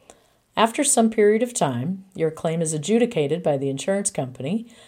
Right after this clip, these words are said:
and they send you a payment for some portion of your gross charges. This can also be referred to as your receipts.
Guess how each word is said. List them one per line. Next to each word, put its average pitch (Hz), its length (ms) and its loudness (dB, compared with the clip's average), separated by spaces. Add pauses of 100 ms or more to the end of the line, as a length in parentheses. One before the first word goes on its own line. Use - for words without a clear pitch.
(160)
and 180 160 2
they 208 80 6
send 170 300 2
you 160 100 2
a 156 40 4
payment 175 580 0
for 233 120 -6
some 240 300 4
portion 139 480 -2
of 147 140 -8
your 147 100 -6
gross 127 320 -4
charges. - 720 -2 (800)
This 190 160 2
can 226 160 2
also 160 260 0
be 151 140 -2
referred 143 400 -2
to 143 220 0
as 151 220 -4
your 123 140 -2
receipts. - 920 -6